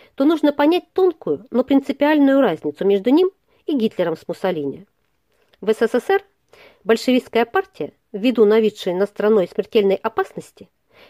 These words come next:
практически насильно заставила Сталина стать вождём её и народа. Сталин трижды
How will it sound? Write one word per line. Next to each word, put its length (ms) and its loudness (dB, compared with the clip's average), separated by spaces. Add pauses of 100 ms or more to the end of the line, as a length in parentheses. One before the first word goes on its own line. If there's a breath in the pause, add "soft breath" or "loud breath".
практически 600 -2
насильно 640 -2
заставила 540 0
Сталина 440 -2
стать 320 -6
вождём 320 0
её 420 -2
и 80 0
народа. 480 -2 (800 soft breath)
Сталин 420 -2
трижды 560 -2